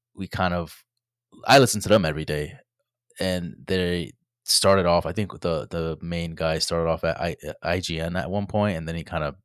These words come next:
left and did his own thing. Um, so yeah, and then he just kinda started building his own community and started building his own, uh, you know, people, like, just the same people that he worked with I G N, they all kinda came with him, and he just started growing from there.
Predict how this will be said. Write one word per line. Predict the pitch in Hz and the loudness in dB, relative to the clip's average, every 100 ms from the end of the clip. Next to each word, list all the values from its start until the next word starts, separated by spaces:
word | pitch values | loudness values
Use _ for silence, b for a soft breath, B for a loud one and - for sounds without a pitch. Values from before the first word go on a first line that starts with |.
| _ | _
left | 87 80 - | -4 -4 -4
and | 78 76 69 _ _ _ _ | -10 -10 -14 _ _ _ _
did | - 85 | -10 -8
his | 80 | -6
own | 80 82 | -6 -6
thing. | 90 95 101 - b b b b b | -4 -4 -4 -10 b b b b b
Um, | - 80 76 - - | -8 -8 -8 -8 0
so | 90 87 78 - | 0 0 -4 4
yeah, | - | 4
and | - 95 | 6 2
then | |
he | 95 | 2
just | 98 - | 0 0
kinda | 101 87 | 0 2
started | 104 90 | 2 2
building | 73 87 90 | 0 0 0
his | 85 78 | -4 -6
own | 85 | -6
community | 85 87 82 90 95 | -8 -6 -4 -2 -2
and | 82 76 | -4 -6
started | - 76 78 | -4 -4 -4
building | 85 80 82 | -6 -6 -6
his | 76 | -6
own, | 76 73 73 - _ _ _ _ - | -6 -8 -12 -18 _ _ _ _ -10
uh, | 65 62 - _ _ _ - | -6 -6 -10 _ _ _ -12
you | |
know, | - 73 _ _ _ _ _ _ _ | -10 -10 _ _ _ _ _ _ _
people, | - 90 - | -10 -10 -8
like, | - - | -12 -4
just | - - | -2 -2
the | |
same | 131 110 | 0 0
people | 104 98 | 0 0
that | 90 87 | 2 0
he | 87 | 0
worked | 87 78 | -2 -2
with | 87 - _ | -8 -10 _
I | 90 | -4
G | 82 85 | -2 -4
N, | 87 | -2
they | 92 80 | -2 0
all | 76 | 0
kinda | 85 80 | -2 -8
came | - 85 | -8 -8
with | 80 - | -8 -8
him, | 82 101 - _ | -6 -6 -10 _
and | - 71 71 - | -10 -10 -10 -14
he | 78 | -12
just | 80 - | -10 -6
started | 76 78 | -6 -6
growing | 71 82 | -8 -8
from | 73 73 | -8 -4
there. | 92 90 | -4 -4